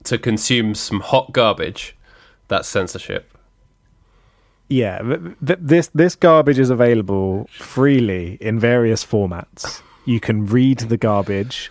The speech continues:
Speaker 2: or you can go on your phone and look at the garbage. Um, however, the fact that this enterprise has decided not to sell this garbage, this particular brand of awful garbage, <laughs> um,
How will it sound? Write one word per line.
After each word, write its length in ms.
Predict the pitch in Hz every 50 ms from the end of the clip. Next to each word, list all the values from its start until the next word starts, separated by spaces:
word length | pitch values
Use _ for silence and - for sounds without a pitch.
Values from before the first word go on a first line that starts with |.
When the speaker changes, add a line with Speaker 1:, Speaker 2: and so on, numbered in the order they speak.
| _ -
Speaker 2:
or 180 | - 110 113 113
you 180 | 107 113 117 -
can 160 | - 123 117
go 200 | 110 104 98 101
on 100 | 104 104
your 120 | 104 101
phone 360 | - - - 104 104 104 101
and 140 | 101 101 107 123
look 180 | 135 - -
at 140 | 110 92 92
the 60 | 101
garbage. 680 | - - 87 85 85 - 80 80 90 - - - - _ _ - - - - _ _ _ _ -
Um, 320 | 110 110 104 101 104 - -
however, 640 | - - 123 117 127 127 120 101 107 95 90 85 - _ _ _ _ _ _ _ -
the 100 | - 107
fact 460 | - - 113 - - - - - -
that 180 | 113 117 - 113
this 180 | 110 - -
enterprise 600 | 113 113 110 - - _ - 110 107 104 98 92
has 100 | 98 95
decided 540 | - - - - 117 104 101 92 98 92 95
not 340 | 101 107 113 110 - _ -
to 120 | - 113 -
sell 560 | - - 113 107 104 101 98 95 95 92 - -
this 220 | 120 113 95 -
garbage, 680 | - - 110 98 92 90 87 90 82 82 - - - - - -
this 160 | - 123 -
particular 580 | - 113 - - - 165 160 - - 131 117 107
brand 360 | 98 113 127 120 110 101 101
of 120 | 92 85
awful 300 | 92 90 85 - - 90
garbage, 580 | 85 - 82 78 76 78 - - - - - - - - _ _ _ - - - - -
<laughs> 460 | - _ _ - _ _ _ - -
um, 480 | 107 104 98 92 90 87 87 90 -